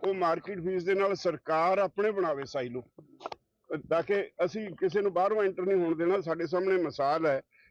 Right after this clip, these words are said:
ਹਿਮਾਚਲ ਦੀ, ਅਸੀਂ ਮਿਸਾਲ ਦਿੱਤੀ ਸੀ। ਅਡਾਨੀ, ਅਹ, ਸੇਬ ਦੀ ਮਾਰਕੀਟ 'ਚ ਐਂਟਰ ਕੀਤਾ। ਜਿਹੜਾ ਇਹਨਾਂ ਦਾ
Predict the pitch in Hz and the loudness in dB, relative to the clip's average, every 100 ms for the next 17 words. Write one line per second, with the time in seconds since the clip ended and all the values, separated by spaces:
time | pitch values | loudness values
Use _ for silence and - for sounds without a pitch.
0 | - 170 156 165 190 190 196 165 190 165 | -2 0 2 2 0 0 0 0 0 0
1 | 160 160 151 - 160 127 113 _ _ _ | 0 -2 -4 -4 -6 -4 -10 _ _ _
2 | _ _ 156 165 165 175 208 214 208 - | _ _ -2 0 2 2 2 0 -2 -6
3 | - 160 - 165 185 180 196 185 175 - | -6 -6 0 2 2 0 -4 0 0 -2
4 | 180 175 180 165 170 160 - 165 208 _ | -6 -2 -2 -2 -8 -8 -4 -4 -4 _
5 | _ _ _ _ 151 180 202 202 202 196 | _ _ _ _ -2 2 2 0 -2 -2